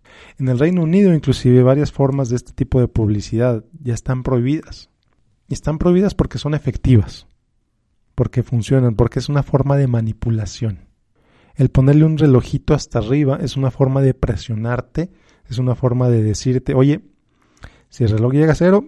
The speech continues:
ya no lo vas a poder comprar". Aunque sea un producto que la bodega está llena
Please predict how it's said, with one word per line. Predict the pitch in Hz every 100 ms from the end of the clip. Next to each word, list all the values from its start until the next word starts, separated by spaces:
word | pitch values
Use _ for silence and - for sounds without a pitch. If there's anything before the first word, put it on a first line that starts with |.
| 220
ya | 123
no | 117
lo | 127
vas | 127 120
a |
poder | - 123 -
comprar". | 127 - 104 - - _ _ _ _ _ _
Aunque | - 117 -
sea | - 131
un | 131
producto | 143 135 135 - 147
que | 135
la | 117
bodega | 113 120 131
está | - -
llena | 127 117 120 127 190